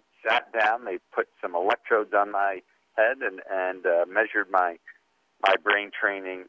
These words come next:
uh, excuse me, measured my brain waves, measured my brain waves, and, and then offered an, an assessment, uh, in terms of, you know, w-, what I could, uh, gain, what I could benefit from. You know, I, I should,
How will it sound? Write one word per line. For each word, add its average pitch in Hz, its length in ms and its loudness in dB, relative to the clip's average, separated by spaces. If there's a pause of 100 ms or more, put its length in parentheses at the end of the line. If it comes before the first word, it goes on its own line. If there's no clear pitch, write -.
(120)
uh, 98 160 6
excuse 110 300 -2
me, 85 120 -12
measured 104 320 -2
my 95 160 4
brain 101 640 -4
waves, 101 680 -2 (500)
measured 101 280 -6
my 95 160 2
brain 92 400 -2
waves, 95 380 4
and, 92 120 -14 (100)
and 95 140 -6
then 90 140 -2
offered 90 420 2
an, 85 220 -2 (180)
an 87 140 -8
assessment, 92 580 -4 (360)
uh, 82 300 2
in 80 80 -16 (100)
terms 85 300 -4
of, 78 160 -6
you 82 100 -18
know, 78 140 -12 (180)
w-, 92 220 -14
what 104 300 -2 (400)
I 85 220 4 (140)
could, 78 280 -6 (160)
uh, 82 180 -2 (100)
gain, 85 380 -8
what 82 140 0
I 80 140 0 (120)
could 80 140 -6 (480)
benefit 87 480 -2 (560)
from. 104 440 0 (600)
You - 60 -8
know, 120 140 2
I, 131 140 4 (100)
I 131 140 2
should, 123 320 -2